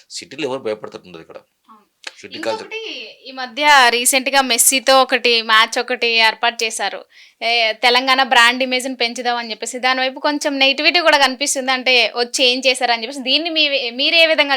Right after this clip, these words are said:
Speaker 2: చూస్తున్నారు?
Speaker 1: నేను సుమారు ఒక రెండు వందల కోట్లు, రెండు వందల యాభై కోట్లు ఖర్చు పెట్టాను సుమారు తెలుస్తా ఉంది అదంతా, దాని ఖర్చు అని ఖర్చు అని రావడం
Speaker 2: అవును.
Speaker 1: కానీ పోవడం కానీ. రెండు వందల యాభై కోట్లతో జిహెచ్ఎంసీ ఇంచుమించు మళ్ళీ కో-, ప్రతి వాడికి ఒక కోటి రూపాయలు ఇవ్వచ్చు.
Speaker 2: మ్మ్.
Speaker 1: కోటి రూపాయలు ఇస్తే మా, మా కోటి రూపాయలు ఇస్తే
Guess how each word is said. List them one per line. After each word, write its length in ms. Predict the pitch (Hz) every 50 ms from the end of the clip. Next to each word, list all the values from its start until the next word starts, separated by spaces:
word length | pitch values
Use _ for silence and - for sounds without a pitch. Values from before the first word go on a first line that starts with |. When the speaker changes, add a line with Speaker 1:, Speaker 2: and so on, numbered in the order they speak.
| 240 233
Speaker 2:
చూస్తున్నారు? 380 | 226 - - - _ _ 104 104
Speaker 1:
నేను 120 | 113 117
సుమారు 400 | - - 110 107 120 127 127 135
ఒక 180 | 127 113 117 110
రెండు 160 | 104 104 107
వందల 160 | 110 110 107
కోట్లు, 500 | - 110 117 113 - 123 123 120 120 113
రెండు 160 | 107 101 104
వందల 100 | 104 104
యాభై 160 | 104 101 98
కోట్లు 280 | 98 - 107 110 117 -
ఖర్చు 200 | - 101 - -
పెట్టాను 240 | 101 101 - 107 107
సుమారు 300 | - - 95 95 95 85
తెలుస్తా 380 | 87 85 82 82 - - - 85
ఉంది 180 | 80 78 76
అదంతా, 300 | 73 76 76 76 78 78 - -
దాని 120 | 82 78 -
ఖర్చు 240 | 82 80 - - 87
అని 80 | 82 80
ఖర్చు 320 | - 80 78 - - 85
అని 160 | 82 82 78 80
రావడం 180 | 80 82 82
Speaker 2:
అవును. 120 | 80 80 82
Speaker 1:
కానీ 120 | 82 80
పోవడం 260 | - 85 85 82 80
కానీ. 240 | 80 76 76 73 - _ _ _ _ _ _ _ _ _ _ _ _ _ -
రెండు 140 | 98 98 110
వందల 120 | 120 123 123
యాభై 160 | 120 117 117
కోట్లతో 400 | - 120 120 117 127 127 135 131
జిహెచ్ఎంసీ 520 | 113 113 113 110 - 117 113 - - 139
ఇంచుమించు 640 | 131 127 123 113 107 101 101 95 104 110 113 110 113
మళ్ళీ 200 | 107 104 104 107
కో-, 320 | - - 110 107 104 98
ప్రతి 260 | 90 - 101 92 - 107
వాడికి 300 | 107 113 110 110 - -
ఒక 80 | 98
కోటి 140 | 98 95 -
రూపాయలు 240 | - - 104 101 98 98
ఇవ్వచ్చు. 220 | - - - - - _ _ _ _ _ _ _ _ _ _ _ _ _ _ _ _ 233
Speaker 2:
మ్మ్. 80 | 226 220 208 202 202 _ _ _ _ _ _ _
Speaker 1:
కోటి 140 | - - 104
రూపాయలు 180 | 113 - 123 120
ఇస్తే 120 | 117 139
మా, 180 | 127 120 117 110
మా 200 | 107 107 107 107
కోటి 220 | 107 110 110 104
రూపాయలు 220 | 113 104 - 127 120
ఇస్తే 140 | - 143